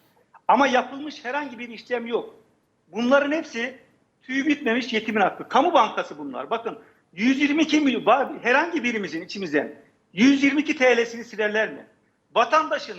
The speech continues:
yüz yirmi iki T L elektrik borcunu silerler mi? Yoksa elektriğini keserler mi? Ama burada yüz yirmi iki milyon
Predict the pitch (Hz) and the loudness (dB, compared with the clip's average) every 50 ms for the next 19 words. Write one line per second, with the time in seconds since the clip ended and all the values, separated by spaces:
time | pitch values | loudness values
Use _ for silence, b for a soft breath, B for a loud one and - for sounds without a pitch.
0 | 156 170 208 240 240 220 262 269 269 269 277 302 - 254 233 220 202 220 - 240 | -16 -12 -10 -10 -8 -8 -8 -8 -8 -8 -8 -4 0 2 2 2 2 0 0 0
1 | 240 285 277 285 - 277 233 240 240 - - 269 285 285 - 233 262 277 - - | 0 0 0 -2 -4 -8 -8 -8 -8 0 2 4 4 4 4 2 -2 -4 -6 -4
2 | 240 233 254 247 247 269 262 240 233 254 294 294 - - _ _ _ _ _ _ | 0 0 0 2 2 2 0 0 -2 -6 -8 -10 -12 -20 _ _ _ _ _ _
3 | - 277 320 311 - - 254 247 240 - 254 - 254 233 240 277 - - 214 208 | 0 0 0 0 -2 -4 -2 2 2 2 0 0 -4 -6 -4 -4 -2 -2 -2 0
4 | - 220 208 196 202 202 185 156 131 120 - - _ _ _ _ _ _ _ _ | 2 2 2 4 4 2 2 2 0 -6 -16 -20 _ _ _ _ _ _ _ _
5 | _ - 196 240 311 302 - 170 196 277 330 - 240 233 185 143 123 - - - | _ 0 2 2 4 2 0 0 -4 -6 -6 -2 0 0 0 0 -2 -6 -12 -20
6 | _ _ _ _ _ _ _ 190 240 269 262 262 269 277 277 277 294 277 - 302 | _ _ _ _ _ _ _ -8 -6 -6 -4 0 0 2 2 2 0 0 0 -2
7 | 311 294 262 240 214 220 202 185 214 | 0 2 2 2 2 2 2 2 0